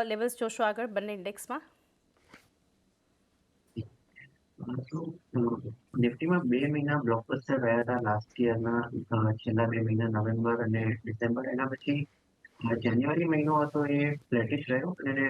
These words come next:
Speaker 2: અ, ફેબ્રુઆરી અને માર્ચમાં આપણે મોડેસ્ટ ગેઇન જોયા છે. એપ્રિલમાં પણ in fact આપણે આ જ પ્રકારના મોડેસ્ટ ગેઇન અત્યાર સુધી જોઈ રહ્યા છીએ.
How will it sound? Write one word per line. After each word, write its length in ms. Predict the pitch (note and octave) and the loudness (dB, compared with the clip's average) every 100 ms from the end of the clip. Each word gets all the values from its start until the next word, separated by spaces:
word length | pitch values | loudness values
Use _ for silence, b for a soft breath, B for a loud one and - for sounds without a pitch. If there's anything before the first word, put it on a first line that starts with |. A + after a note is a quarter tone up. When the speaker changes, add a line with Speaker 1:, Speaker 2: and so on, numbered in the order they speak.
| B2 | -2
Speaker 2:
અ, 520 | B2+ B2 A#2 A2+ A2+ A#2 _ _ - A#2 | -6 0 2 2 0 -6 _ _ -6 -4
ફેબ્રુઆરી 580 | A#2+ A#2 C#3+ D3 C#3 | -2 -2 0 0 0
અને 80 | C#3+ | 0
માર્ચમાં 460 | C3 B2 B2+ B2+ B2 | 0 -2 -2 0 0
આપણે 200 | A#2+ C3 | 0 0
મોડેસ્ટ 380 | A#2+ G#2+ A#2 - | 2 2 0 0
ગેઇન 240 | A#2+ A2+ | 0 0
જોયા 220 | A2 G#2+ | 2 0
છે. 200 | - - | -2 -6
એપ્રિલમાં 420 | B2+ B2 D3+ D#3 | -6 -2 0 0
પણ 100 | D3+ C#3 | 0 -2
in 100 | C3 | -2
fact 260 | C3+ C3+ | -2 -2
આપણે 340 | D3 C3 C3+ C3 _ _ _ | -2 0 -2 -4 _ _ _
આ 80 | B2 | -4
જ 140 | B2 - | -2 -4
પ્રકારના 360 | B2 B2+ B2+ | -2 0 2
મોડેસ્ટ 360 | B2 A2 A#2+ B2 | 2 2 2 0
ગેઇન 240 | - A#2+ | 0 -2
અત્યાર 220 | A2+ A#2 | 0 -2
સુધી 240 | A#2 B2 A#2+ | -2 0 0
જોઈ 200 | A2+ A2 | 0 0
રહ્યા 200 | G#2+ A2 | 0 -2
છીએ. 180 | - | -4